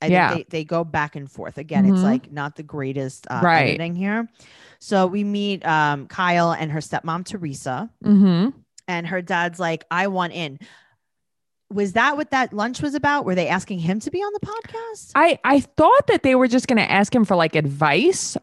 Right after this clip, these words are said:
Speaker 2: on, like, how, like, things to talk about, maybe how to approach topics. And he took it as in they were inviting
Speaker 1: <laughs>
Speaker 2: him to
Speaker 1: He's like, "Yeah, of
Speaker 2: join?
Speaker 1: course, I'd love to host a podcast by myself about this. Thank you."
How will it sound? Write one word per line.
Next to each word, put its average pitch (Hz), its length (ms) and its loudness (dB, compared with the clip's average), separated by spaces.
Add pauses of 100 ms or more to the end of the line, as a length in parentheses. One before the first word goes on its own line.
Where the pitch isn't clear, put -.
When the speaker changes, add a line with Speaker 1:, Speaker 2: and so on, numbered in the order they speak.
(140)
Speaker 2:
on, 175 280 4
like, 156 400 2
how, 170 380 2 (140)
like, 170 260 2
things 214 260 2
to 185 80 2
talk 214 320 2
about, 226 260 2
maybe 220 380 2
how 196 180 4
to 180 100 4
approach 214 500 2
topics. 214 640 2
And 175 200 4
he 220 320 0
took 226 260 0
it 208 80 2
as 170 180 2
in 165 180 2
they 160 160 4
were 151 160 4
inviting 233 800 4 (140)
Speaker 1:
<laughs> 480 120 -4
Speaker 2:
him 277 440 0
to 262 140 2
Speaker 1:
He's 180 160 2
like, 285 140 6
"Yeah, 330 220 6
of 330 60 0
Speaker 2:
join? 415 80 2
Speaker 1:
course, 320 240 2
I'd 220 180 0
love 220 200 0
to 254 140 0
host 170 340 -4
a 143 80 -6
podcast 143 460 -6
by 143 100 -2
myself 135 380 -6
about 127 260 -6
this. 127 140 -10
Thank 175 260 -8
you." 107 200 -8